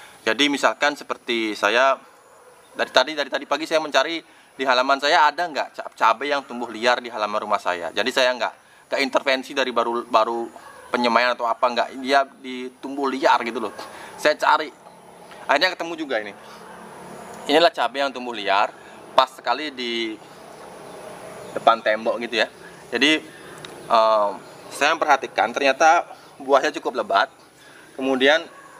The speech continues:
eh, herannya ini udah pernah kena penyakit mungkin ya,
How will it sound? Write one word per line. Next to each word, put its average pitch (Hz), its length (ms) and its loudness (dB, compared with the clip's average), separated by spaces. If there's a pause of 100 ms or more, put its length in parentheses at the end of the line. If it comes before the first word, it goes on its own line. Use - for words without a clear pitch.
(220)
eh, 117 220 6 (100)
herannya 131 400 4
ini 165 240 -6 (160)
udah 123 240 0
pernah 127 240 -2
kena 127 240 -2
penyakit 120 480 -2
mungkin 120 240 -4
ya, 120 160 -2